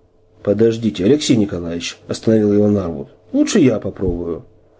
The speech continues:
"Да, тут вам не Россия", дерзко заявил Навец. "Здесь никого не бьют. Ну, панове, что вы имеете предложить мне за содействие?" Лыков не верил своим ушам.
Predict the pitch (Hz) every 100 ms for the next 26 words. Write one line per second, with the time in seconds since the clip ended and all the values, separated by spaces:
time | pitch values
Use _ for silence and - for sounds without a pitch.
0 | _ - _ _ _ _ _ _ - _
1 | _ _ - 101 104 120 117 123 - -
2 | 208 160 165 160 175 175 170 - 123 107
3 | 87 _ _ _ _ _ _ - 107 175
4 | 180 - 180 127 113 113 110 113 117 98
5 | - - - _ _ _ _ - 135 165
6 | 175 196 208 190 180 165 175 131 110 -
7 | - _ _ _ _ - 165 - 202 202
8 | 190 185 180 - 208 208 196 185 165 156
9 | 147 139 143 156 156 147 127 123 143 131
10 | 107 101 - 85 85 - _ _ _ _
11 | _ - 120 151 208 202 190 185 180 175
12 | 165 165 165 175 - 131 90 82